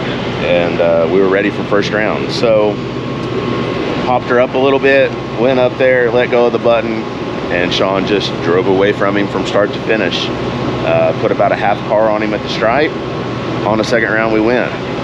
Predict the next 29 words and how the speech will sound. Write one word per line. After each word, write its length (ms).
So 440
that 140
was, 260
that 120
was 140
a 60
huge 320
win. 300
Like, 180
anytime 480
you 100
can 200
beat 240
Kai 220
Kelly, 420
first 260
round, 260
second 300
round, 220
third 240
round, 240
final 220
round, 160
whatever, 380
like, 200
it's 200
a, 320
it's 160
a, 60